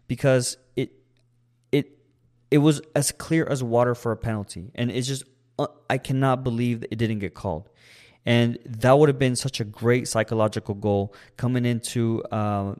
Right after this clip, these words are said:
uh, the first half, being one nil up, especially when you're not playing good. That is when you need to win. You know, when you're not playing good is when you need to score goals, because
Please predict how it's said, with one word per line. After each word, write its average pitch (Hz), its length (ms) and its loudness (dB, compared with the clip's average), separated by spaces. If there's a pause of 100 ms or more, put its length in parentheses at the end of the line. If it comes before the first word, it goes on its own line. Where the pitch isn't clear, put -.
(120)
uh, 107 140 0
the 104 100 -4
first 110 300 -2
half, 101 300 -4 (380)
being 113 360 0
one 131 380 4
nil 123 320 0
up, 113 200 2
especially 160 480 -2
when 147 140 -2
you're 120 100 0
not 110 300 0
playing 123 300 -2
good. 123 300 4 (400)
That 151 500 2
is 139 160 2
when 131 360 2 (560)
you 127 140 -2
need 131 260 0
to 113 120 -6
win. 101 380 2
You 107 80 -4
know, 120 100 0
when 117 160 0
you're 110 120 -2
not 127 340 0
playing 139 260 -2
good 113 280 4 (420)
is 117 300 0
when 113 180 0
you 113 80 2
need 117 140 -2
to 110 40 -2
score 104 300 -2
goals, 95 420 -2 (280)
because 120 480 0